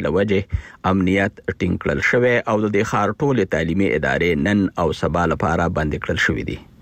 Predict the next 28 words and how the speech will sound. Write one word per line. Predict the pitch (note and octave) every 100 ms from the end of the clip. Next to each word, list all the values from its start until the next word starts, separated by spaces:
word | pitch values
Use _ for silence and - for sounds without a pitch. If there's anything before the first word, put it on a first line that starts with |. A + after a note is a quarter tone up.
| - - - - - -
تعلیمي | B2+ C#3+ D#3+
ادارې | C#3 C3+ D#3 D3
په | B2+
داسې | B2+ C#3
حال | D3+ D3
کې | A#2+ A2+
بندې | A#2+ C3 A#2
کړل | A#2 A2+
شوې | A#2 A2+ A2+
چې | G2+ E2+ E2
د | D2
لسم | F2+ G#2+ G2 F2+
جماعت | F2 F2 F2+ -
امتحان | D#2+ F2 F2 E2 E2+
هم | G2+ F2 - - -
روان | E2 D2+ C#2
دی، | E2 - -
خو | - E2
په | - D#2 E2+
دې | F2+ F#2
دوه | G#2
ورځو | A2 A2 G#2+
کې | G#2+ G2+
به | G#2 - F#2+
امتحاني | F2 F2 E2+ G#2 F2+
پرچې | E2+ - F#2
هم | G#2 D#2 - F#2
ځنډول | F2 D#2 E2